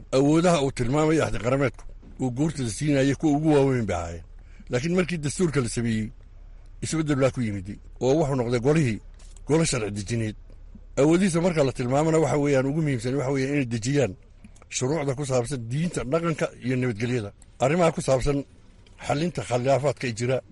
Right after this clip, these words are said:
iyo dhibaatooyinka. Goluhu berigaa hore ee axdi qarameedkii isaga iyo hormuudka ahayo, dee yab yab baynu ahayn. Xukuumad baa dhisantay. Wixii mashaakilaad waddanka xagga amniga ka jira, dhinac kastaba ha ahaatee xukuumadda yaa u xil saaran. Guurteena waajibaadka qura ugu jira waxa weeyaan waxay ay tiraahdo waxaas way naga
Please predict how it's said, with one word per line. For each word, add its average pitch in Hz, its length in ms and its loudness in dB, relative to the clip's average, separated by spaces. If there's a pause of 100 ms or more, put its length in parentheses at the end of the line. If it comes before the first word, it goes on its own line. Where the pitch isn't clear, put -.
(160)
iyo 120 140 -2
dhibaatooyinka. 117 640 -2 (640)
Goluhu 160 260 0
berigaa 151 320 4
hore 143 200 0
ee 143 100 2
axdi 110 180 -2
qarameedkii 131 440 0
isaga 127 280 -2
iyo 135 160 -2
hormuudka 135 380 -6
ahayo, 143 220 4 (440)
dee 131 140 0
yab 165 140 2
yab 156 160 2
baynu 135 260 0
ahayn. 101 200 -6 (180)
Xukuumad 170 400 -2
baa 147 120 4
dhisantay. 110 360 -6 (200)
Wixii 180 260 0
mashaakilaad 165 540 0
waddanka 151 280 -4
xagga 147 240 -4
amniga 151 280 0
ka 156 120 -6
jira, 127 240 -4 (300)
dhinac 151 300 -2
kastaba 143 280 0
ha 143 80 2
ahaatee 131 300 -2
xukuumadda 120 380 -6 (200)
yaa 143 180 2
u 147 40 -2
xil 135 140 -6
saaran. 113 340 0 (320)
Guurteena 175 420 -2
waajibaadka 165 420 0
qura 170 220 -2
ugu 175 140 -4
jira 139 200 -2
waxa 151 160 -2
weeyaan 156 240 -2
waxay 170 240 0
ay 139 100 0
tiraahdo 139 360 0
waxaas 135 240 -4
way 151 180 -2
naga 139 200 0